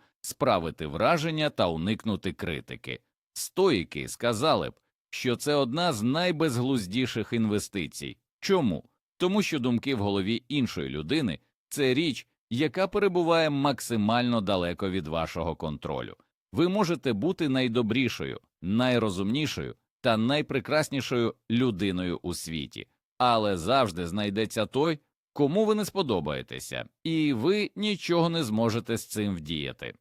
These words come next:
Намагатися керувати чужою думкою — це все одно, що ліпити фігурку з води. Щойно ви перестаєте намагатися всім догодити і приймаєте той факт, що чужа думка — не це їхня справа,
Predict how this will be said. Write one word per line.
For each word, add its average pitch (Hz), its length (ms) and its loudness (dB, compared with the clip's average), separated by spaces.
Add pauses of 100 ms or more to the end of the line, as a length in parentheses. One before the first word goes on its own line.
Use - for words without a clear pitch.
(140)
Намагатися 127 880 2
керувати 101 540 0
чужою 90 440 -2
думкою — 123 540 0 (240)
це 185 200 0
все 220 200 0
одно, 151 380 2
що 104 320 -2
ліпити 104 520 -2
фігурку 98 600 -2
з 92 80 -4
води. 80 400 -2 (300)
Щойно 180 560 2
ви 147 140 2
перестаєте 156 800 0
намагатися 104 800 0
всім 110 360 -2
догодити 101 800 0 (300)
і 190 120 -2
приймаєте 123 680 0
той 73 220 -4
факт, 170 420 0
що - 320 -4
чужа 110 520 0
думка — 78 520 -2
не 113 200 0
це 120 220 -2
їхня 76 460 -6
справа, 147 520 2